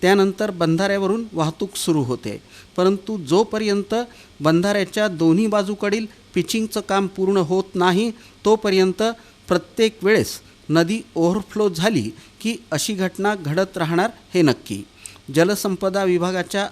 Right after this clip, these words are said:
अधिकाऱ्यांनी आता तात्पुरती दुरुस्ती न करता पिचिंगचं काम पूर्ण करून घ्यावं, अशी मागणी वडापूर आणि सिद्धापूर ग्रामस्थांमधून होत आहे.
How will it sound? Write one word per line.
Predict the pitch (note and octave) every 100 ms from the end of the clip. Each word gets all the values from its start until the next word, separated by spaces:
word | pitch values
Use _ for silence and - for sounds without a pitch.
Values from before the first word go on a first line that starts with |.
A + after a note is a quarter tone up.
| -
अधिकाऱ्यांनी | C#3+ F3+ F#3 G3+ F3+ A2 A2 - - -
आता | D#3+ F#3 -
तात्पुरती | D#3 - - G#3+ A3+
दुरुस्ती | G3 F#3+ F#3+ - - G3
न | F#3
करता | F#3+ G3 E3 G#2+ - - -
पिचिंगचं | D#3+ D#3+ G3 G3 F#3+
काम | F3+ F3+
पूर्ण | F3 E3+ F#3 F#3
करून | F#3+ F3+ F3
घ्यावं, | F3 G3+ A#3+ - - -
अशी | D#3+ -
मागणी | F3+ F3+ F#3 G#2+ G#2 - -
वडापूर | C#3+ E3+ F3 G#3+ A3 -
आणि | E3 F3+
सिद्धापूर | - C#3 E3+ F3 F#3+
ग्रामस्थांमधून | E3+ E3 D#3+ E3 - F3+ F3 E3 G#3+ G#3+ -
होत | D#3+ C3+
आहे. | A2 F#2+